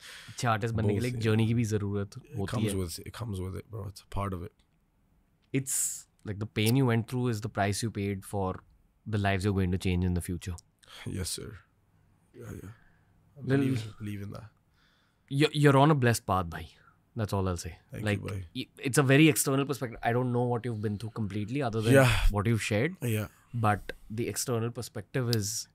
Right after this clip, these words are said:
Speaker 1: not an ordinary guy. So,
Speaker 2: Yeah, bhai. बिल्कुल।
Speaker 1: there's a lot more to do, bhai।
Speaker 2: Hmm,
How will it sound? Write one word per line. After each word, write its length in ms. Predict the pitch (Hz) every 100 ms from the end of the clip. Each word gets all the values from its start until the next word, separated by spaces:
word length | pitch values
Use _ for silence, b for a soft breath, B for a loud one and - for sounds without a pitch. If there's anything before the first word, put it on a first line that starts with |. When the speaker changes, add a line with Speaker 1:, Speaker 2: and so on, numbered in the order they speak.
| - 143
Speaker 1:
not 240 | 147 156
an 120 | 165
ordinary 480 | 135 127 127 123 117
guy. 200 | 101 98 - _ B B B B B B B B _ _ _ _ _ _
So, 240 | - 117 104
Speaker 2:
Yeah, 140 | 101
bhai. 220 | 98 98 90 98 _ _ -
बिल्कुल। 280 | 110 - 110 107 - _ _ _ _ _
Speaker 1:
there's 160 | - -
a 260 | - 120
lot 180 | 110 104 110
more 100 | 95
to 120 | 92
do, 120 | 90 85
bhai। 160 | 98
Speaker 2:
Hmm, 760 | - _ - - - 101 101